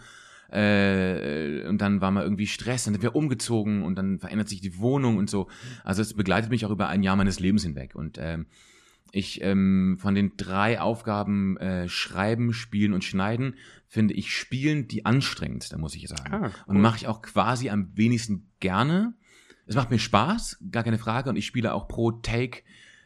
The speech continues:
Speaker 1: ähm, oder pro Satz, den eine Figur sagt, immer so acht bis zehn Varianten, äh, damit ich im Schnitt Möglichkeiten habe, die, äh, aufeinander reagieren zu lassen.
Speaker 2: Ja.
Speaker 1: Und im Schnitt entwickelt sich die Folge auch oft in eine Richtung, die ich gar nicht so vorher gesehen hatte, dass die Figuren so ein bisschen so ein Eigenleben entwickeln,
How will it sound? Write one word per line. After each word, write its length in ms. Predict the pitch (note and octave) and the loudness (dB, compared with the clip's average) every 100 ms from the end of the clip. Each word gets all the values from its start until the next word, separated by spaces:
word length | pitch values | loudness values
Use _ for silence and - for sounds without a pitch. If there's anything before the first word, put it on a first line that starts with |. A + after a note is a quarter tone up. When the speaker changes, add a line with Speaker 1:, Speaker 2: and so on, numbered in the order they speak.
| _ | _
Speaker 1:
ähm, 760 | A2 G#2+ G#2+ G#2 G#2 G#2 G#2 G#2 | -2 2 2 4 4 4 2 2
oder 140 | G#2+ | 0
pro 220 | G#2 G#2+ | 0 0
Satz, 340 | G2+ G#2 G#2+ - | 2 2 0 0
den 140 | A#2 | 0
eine 140 | E2+ G#2+ | 0 -2
Figur 260 | G2 G2+ | -2 -2
sagt, 300 | F#2+ G#2+ - - - - | 0 -2 -2 -10 -20 -6
immer 180 | G#2+ G#2+ | 0 0
so 520 | G2+ G2+ G2 F#2+ - | 0 0 2 0 0
acht 300 | F#2 E2+ - | -2 -2 -4
bis 160 | A2 - | -8 -4
zehn 200 | A2+ G#2+ | 0 2
Varianten, 520 | F#2 F2+ G2 - G3 | 2 2 2 0 -2
äh, 300 | - A2+ A2+ | 2 2 4
damit 200 | G#2+ A2 | 4 4
ich 60 | G#2+ | 2
im 80 | A2+ | -2
Schnitt 240 | - B2 | 0 2
Möglichkeiten 460 | A#2 A#2 A2+ A2 G#2+ | 2 0 0 -2 0
habe, 160 | G#2+ | 0
die, 240 | G2 G2 G2 | 0 -2 -2
äh, 220 | D#2 D2+ | -4 -6
aufeinander 340 | C2 G2+ F#2+ | -4 -2 0
reagieren 320 | F#2 F#2 A2 C#3+ | 0 0 -2 -4
zu 100 | C#3+ | -4
lassen. 300 | C#3+ D#3+ F3 | -6 -4 2
Speaker 2:
Ja. 140 | A#2+ - - - _ _ - | 2 2 -10 -20 _ _ -2
Speaker 1:
Und 280 | G#2+ G#2+ C3 | -2 2 2
im 140 | D3 | 2
Schnitt 440 | - C3 C#3+ - | 2 0 0 0
entwickelt 360 | A2+ G#2+ B2+ A#2+ | -4 0 0 0
sich 100 | A2 | -4
die 80 | G#2+ | -4
Folge 260 | A#2 A2 | 2 2
auch 180 | F#2+ - _ | 0 -6 _
oft 200 | G#2+ G#2+ | -2 0
in 120 | A2+ | 2
eine 100 | G#2+ | 4
Richtung, 300 | A#2 A#2 A#2 | 4 2 0
die 60 | G2 | 0
ich 80 | - | 0
gar 160 | G2 | 0
nicht 140 | F#2 F#2 | 0 -2
so 80 | F#2+ | -8
vorher 360 | - A#2+ D3 | -4 -2 -2
gesehen 220 | C3 A#2 | -2 -2
hatte, 160 | A2+ G#2 | -2 -2
dass 140 | G#2 | -4
die 80 | - | -6
Figuren 240 | G2+ G2 G2 | -4 0 0
so 40 | |
ein 20 | |
bisschen 160 | E2+ F2 | 0 -2
so 60 | |
ein 60 | F2+ | -2
Eigenleben 440 | C#2 F2 E2+ D#2 | 0 2 2 2
entwickeln, 340 | D2 D2+ D#2 | 0 -4 -6